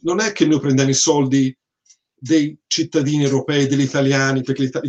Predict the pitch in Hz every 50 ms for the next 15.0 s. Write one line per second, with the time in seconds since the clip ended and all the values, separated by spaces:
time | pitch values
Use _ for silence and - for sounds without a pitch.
0 | 123 - 147 123 - - 151 160 160 156 151 139 - 139 131 135 127 - - 143
1 | 135 156 180 160 - - 120 120 110 107 113 113 - - - - - 113 135 143
2 | 156 139 131 123 127 - 127 127 160 175 170 - - 127 139 147 147 127 131 131
3 | 131 131 123 - _ _ _ _ _ - 123 131 135 139 135 - 135 131 123 -
4 | - 151 135 127 117 107 117 120 117 117 - 120 117 123 127 127 120 110 - -
5 | - 139 139 139 - _ _ _ _ _ _ - - 139 160 196 214 208 - -
6 | 160 139 139 127 - 147 139 143 139 135 135 139 135 135 135 131 - 139 131 123
7 | 139 135 131 - - 135 131 131 - _ _ 131 127 - 139 135 131 131 135 135
8 | 135 _ _ _ _ _ _ _ _ _ _ _ _ 143 - - 151 - - -
9 | - - 190 180 170 143 123 117 113 113 - 131 131 123 120 123 123 113 - 139
10 | 131 113 113 - 120 127 123 123 127 127 - _ _ - - _ _ 135 135 139
11 | 131 - - 151 151 151 147 147 143 143 135 139 147 143 139 139 - - - 135
12 | - - _ _ _ 139 131 151 147 151 151 139 - 151 143 135 131 139 135 135
13 | 135 135 135 135 131 - 139 127 143 151 160 143 135 - 339 349 - - - 415
14 | 415 - - - - 226 208 175 185 180 185 180 185 185 185 185 190 190 -